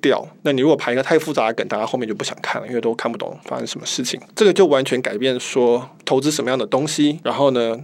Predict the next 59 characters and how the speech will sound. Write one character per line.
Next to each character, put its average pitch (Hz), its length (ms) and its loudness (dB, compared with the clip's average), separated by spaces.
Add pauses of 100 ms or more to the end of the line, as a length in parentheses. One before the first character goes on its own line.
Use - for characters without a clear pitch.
(100)
我 123 100 -2
要 113 180 2
去 107 580 -2 (240)
怎 - 120 -4
么 117 100 -6
样 139 200 2
的， 107 180 0 (160)
怎 135 120 -2
么 131 60 0
样， 135 180 0
那 156 40 0
个 143 80 4
计 - 160 0
算 139 200 2
那 123 80 0
个 104 200 -4
R 113 160 0
O 113 60 2
I 123 320 0 (180)
的 - 60 -2
部 117 160 -2
分。 107 240 -4
所 208 160 6
以 190 60 4 (100)
Netflix， 160 280 4
像 175 180 4
我 135 100 6
也 120 100 -2 (140)
会 151 120 0
看 151 200 0
一 135 40 -2
些 139 120 4
纪 139 160 -2
录 131 140 2
片， 120 260 -2 (300)
这 - 80 2
个 170 60 6
就 151 100 4
非 190 120 6
常 170 120 4
适 - 160 -2
合 139 80 -2
Netflix， 117 640 -6
因 175 100 4
为 185 60 6
纪 180 140 4
录 175 60 8
片 165 220 0
都 147 80 2
很 117 100 -4
长， - 260 -4 (180)
然 147 120 2
后 190 100 4
但 202 140 6
是 190 100 4
也 156 80 6
很 156 100 4
小 151 240 0
众， 107 220 0